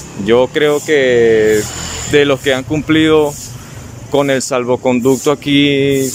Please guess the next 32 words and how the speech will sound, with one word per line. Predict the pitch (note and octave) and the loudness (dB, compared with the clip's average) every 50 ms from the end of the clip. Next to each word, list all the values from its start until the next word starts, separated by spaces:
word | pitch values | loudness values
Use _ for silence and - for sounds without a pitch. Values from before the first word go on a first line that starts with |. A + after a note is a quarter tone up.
| - - - - | -10 -14 -12 -6
legalmente, | A#2 C3 C3+ B2+ C3+ C3+ C3 C#3 C#3 C#3 C#3 B2 - D3 C#3+ C3+ A#2+ - F#2 | -2 -2 0 0 0 0 0 -2 -2 -4 -4 -2 -2 -2 0 0 -2 -2 -2
ha | A#2+ A#2+ A#2 A2+ A2+ A2+ A2+ A#2 A#2 A#2 A#2 | -2 0 0 0 -2 0 -2 -2 -2 -4 -2
llevado, | B2+ C#3 C#3 C3 C3 B2+ B2+ B2+ C3 C3 B2+ A#2 G#2+ G#2 G2+ - - - - - - | -2 0 2 2 2 2 4 2 2 2 2 2 0 -2 -4 -6 -10 -10 -10 -8 -4
eh, | A#2 A2+ A2+ G#2 G#2 G2+ G2 - - | -2 -2 0 0 -2 -2 -4 -4 -2
al | G#2+ A2+ A2 | -2 -2 -2
pie | - - C3 A#2+ A#2 | -2 0 0 2 2
de | C3 C#3+ | 2 2
la | C3+ A#2+ | 2 2
letra, | A2+ A2+ A#2 G#2+ - - B2+ | 0 0 0 -2 -2 -4 -6
como, | - C3+ C3 A#2+ A#2 A2 G#2 G2+ G2 - - - - - | -4 -2 0 2 2 2 2 0 -2 -6 -10 -14 -12 -10
como | - G#2+ G#2+ G#2 | -6 -6 -4 -4
se | - A#2 G#2 | -2 -2 -2
dice, | A2 A#2+ A#2 A2+ - C3+ C3 C3 B2+ B2 A#2 - - - - - - | 0 0 -2 -2 -4 -4 -4 -6 -6 -10 -12 -12 -14 -14 -16 -12 -8
creo | - G#2+ G2+ G#2+ - | -4 -2 -2 0 0
que | C#3+ C3+ B2+ A2 G#2 G#2 - - | 0 0 -2 -2 -6 -10 -8 -2
mi | B2 B2+ A#2+ | 0 0 0
persona, | - A#2+ G#2+ - - C3 C#3 C3+ A#2 G#2 F#2 - - - - - - - - - - - - G2 | 0 0 -2 0 0 0 0 0 0 -4 -6 -8 -12 -14 -14 -14 -14 -14 -14 -14 -14 -12 -8 -4
ya | G#2 G#2 G2+ | -4 -4 -2
que | - B2+ B2 - - B2 | -2 -4 -4 -4 -4 -2
desconozco | C3 C3 B2 - A#2 A2+ A2 A2 A2+ A#2 - C#3 C3+ | -2 -2 -2 0 -2 0 0 0 -2 -2 0 0 0
de | C3 C3 A#2+ | 2 2 2
los | A2 A2 G#2 | 2 0 2
demás | G#2+ G#2 G2 G2+ G#2+ G#2+ G#2+ G#2+ A#2+ A#2+ | 2 0 2 0 0 0 -2 -2 -4 -2
militares. | C3 C3+ B2 A2 - - A2 A2 A2 A2+ B2+ - - - - - - - - - - - - - - - - - A#2 - | -2 0 0 0 0 0 0 0 0 -2 -6 -6 -8 -10 -10 -10 -10 -8 -8 -8 -10 -10 -10 -10 -10 -8 -8 -6 -4 -2
Yo | G#2+ G#2+ G#2+ A2 A2 A2 A2 A2 A2 A2 G#2+ G#2+ | 0 2 2 4 4 2 2 2 2 0 0 -2
en | A2+ B2 | -2 -2
este | A#2+ - C3+ | -2 0 0
momento | C3 A#2+ A2 G#2+ G#2+ B2 A#2+ | 0 0 0 0 0 0 2
hablo | A#2+ A#2+ B2 A#2+ | 2 2 0 -2
por | - A#2+ A2 G#2 | 0 -2 -2 -2
mí | G#2 G#2+ | 0 0
mismo | A#2 C#3 D3+ D3+ D3+ D3+ D3 | 0 0 0 -2 -2 -4 -6